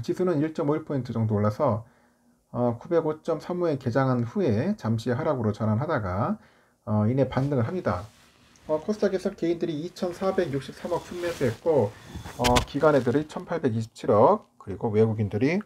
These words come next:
음, 오백사억 정도를, 어, 오백사억 정도를 순매도를 했습니다. 어, 코스닥 시총 상위 종목을 보니까 희비가 엇갈렸는데,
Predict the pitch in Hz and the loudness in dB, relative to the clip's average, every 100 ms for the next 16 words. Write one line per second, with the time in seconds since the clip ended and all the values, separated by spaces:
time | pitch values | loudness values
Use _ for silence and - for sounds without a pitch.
0 | _ _ - - - - - 107 107 - | _ _ -20 -20 -20 -20 -8 -2 -2 6
1 | 131 160 175 170 - - 180 175 143 113 | 8 10 10 8 6 4 4 4 -2 0
2 | 117 160 110 - - - - - 101 117 | 2 4 2 0 -14 -20 -14 -6 -2 -2
3 | 110 147 - 113 98 98 165 151 113 110 | -4 -6 -6 -2 0 0 4 4 6 4
4 | 127 - 104 95 95 - - - - - | 0 -2 0 2 2 0 -10 -18 -20 -18
5 | - - 131 135 - 214 208 196 220 - | -16 -2 2 4 4 4 4 4 0 6
6 | 208 202 214 214 196 190 175 - 120 120 | 6 10 10 10 10 12 10 8 4 4
7 | - 147 127 220 214 185 110 165 135 104 | 4 4 4 4 8 10 10 8 8 8
8 | 143 160 92 | 8 8 8